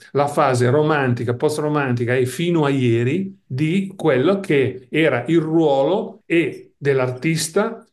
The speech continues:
che non è stato così sempre, perché non era così nel Rinascimento, comincia col Rinascimento, non era così nel Medioevo, non era così per i primitivi.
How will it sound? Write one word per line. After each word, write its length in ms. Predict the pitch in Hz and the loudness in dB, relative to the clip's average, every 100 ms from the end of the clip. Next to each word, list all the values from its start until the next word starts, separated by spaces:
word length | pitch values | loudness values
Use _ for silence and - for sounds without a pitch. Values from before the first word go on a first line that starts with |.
| _ | _
che 120 | 208 | -2
non 140 | 262 | 0
è 80 | 302 | 0
stato 280 | 196 139 127 | 0 0 0
così 240 | 117 113 | -2 -2
sempre, 480 | 107 117 107 104 107 | -4 -6 -6 -6 -6
perché 260 | 101 127 139 | -2 -2 0
non 160 | 139 | 2
era 160 | 151 151 | 2 0
così 280 | 147 131 160 | 0 2 2
nel 140 | 127 | 2
Rinascimento, 580 | 117 117 113 - 120 117 | 0 0 -2 -4 -4 0
comincia 680 | 135 165 196 127 120 113 104 - _ - | 0 4 2 2 -4 -8 -10 -14 _ -8
col 120 | 123 | -2
Rinascimento, 480 | 123 120 131 120 127 | 0 0 0 0 2
non 160 | 147 | 2
era 180 | 160 156 | 4 2
così 280 | 156 147 156 | 2 0 2
nel 140 | 131 | 0
Medioevo, 400 | 131 147 196 175 127 | 0 0 2 0 -2
non 160 | 139 | -6
era 140 | 139 143 | -6 -4
così 280 | 147 135 | -4 -2
per 140 | 147 131 | -2 -2
i 80 | 127 | -2
primitivi. 640 | 123 120 117 117 110 110 | -2 -2 -2 -4 -6 -8